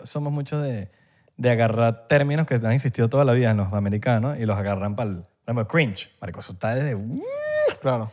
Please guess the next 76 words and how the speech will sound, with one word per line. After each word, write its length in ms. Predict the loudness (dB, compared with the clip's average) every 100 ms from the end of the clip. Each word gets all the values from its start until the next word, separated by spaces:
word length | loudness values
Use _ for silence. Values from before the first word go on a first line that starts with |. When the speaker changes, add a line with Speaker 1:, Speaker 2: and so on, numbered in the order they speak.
| -8
Speaker 1:
años 360 | -2 0 0 0
de 100 | 2
los 140 | 2 2
años. 220 | 0 0
Tú 60 | 0
puedes 100 | 2
poner 140 | 4
una 120 | 2
película 260 | 0 0 2
de 60 |
los 80 | 2
noventa 320 | 2 2 0
gringa 280 | -2 -2 -2
y 40 | -4
te 80 | -4
van 100 | -2
a 20 |
la, 200 | 0 0
no, 140 | 0
eso 120 | -2 -4
me 80 |
da 100 | -6
cringe 260 | -6 -6 -6
un 40 | -8
poquito. 280 | -8 -12 -14 _ _ _ _ _ _ _ _
Speaker 2:
Pero 0 |
Speaker 1:
Pero 180 | 4 6
Speaker 2:
a 20 |
mí 60 | 6
me 60 | 6
da 80 |
ya 100 | 6
usar 240 | 4 2 0
fomo 380 | 2 2 2 0
para 240 | 0 2
hablar 280 | 0 0 0
en 80 | 0
español. 260 | -4 -4 -2
Speaker 1:
El 80 | -2
fomo, 440 | 2 2 4 2
eh, 100 | 0
siempre 280 | 0 0 0
ha 20 |
sido, 260 | 0 2 4
es 160 | 2 0
fear 380 | 0 0 0
Speaker 2:
Estaba 220 | -2 2 4
Speaker 1:
of 60 |
Speaker 2:
hablando 140 | 6 4
con 100 | 4
Speaker 1:
missing 160 | 4
Speaker 2:
un 60 | 4
Speaker 1:
out. 40 | 4
Speaker 2:
amigo 220 | 2 2
en 60 |
Speaker 1:
Miedo 240 | 4 6 6
Speaker 2:
estos 80 | 6
Speaker 1:
a 20 |
Speaker 2:
días. 60 | 4
Speaker 1:
perderte 420 | 4 4 2 2
de 140 | 2 2
algo. 360 | 2 0 -4 -8 _ _ _ _ _
Speaker 2:
Estaba 180 | _ 4
hablando 220 | 6 4
con 120 | 4 2
un 80 |
amigo, 360 | 4 4 2 0 -4 -20 _
shout 180 | 6 8
out 140 | 8
to 80 | 4
Manuel. 480 | 0 0 2 2 0 -6 _
Speaker 1:
Te 60 | 0
da 100 | 2
Speaker 2:
Ma-, 40 |
Speaker 1:
fomo. 280 | 4 4 4
Speaker 2:
Manuel. 520 | 2 2 4 2 0